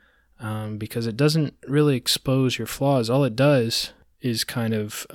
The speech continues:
um, reinforce you and your blindness to your problems. It reinforces your blindness to your problems. So that's why I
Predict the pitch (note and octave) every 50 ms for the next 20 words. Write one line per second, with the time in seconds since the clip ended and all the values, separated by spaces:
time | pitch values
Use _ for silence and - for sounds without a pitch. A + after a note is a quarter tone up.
0 | - - A#2+ A2+ A2 G#2+ G#2+ G#2+ A2+ B2+ C3 C3 B2+ A#2+ - - E3 E3 E3 D3+
1 | - - - B2+ A#2+ A#2 A#2 A2+ A2+ A2+ A2+ - _ _ _ _ _ _ _ _
2 | _ _ - A2 G#2+ A2+ A2+ G#2 - - _ - C#3 A#2+ A#2 G#2+ G#2+ C3 C#3 C#3+
3 | D#3+ D#3 B2 G2+ G2+ F#2+ - - - - - - B2 A#2+ A2+ A2 G#2 - - B2+
4 | A#2+ A2 - - - - - - A#2+ B2 C#3 D3 D3+ C#3 - - C3+ B2+ - -
5 | A#2+ G#2+ A2 G#2 G#2+ G#2+ G#2 G#2 G#2 G#2 G#2 G2+ - - - - - - - -
6 | - - - - - - - - - _ _ _ _ _ _ _ - - - A2
7 | G#2+ A#2 B2 - - - C#3+ C3 B2+ B2 A#2 A#2 - - - - A2+ A#2 A#2 A#2
8 | A#2 A#2 A#2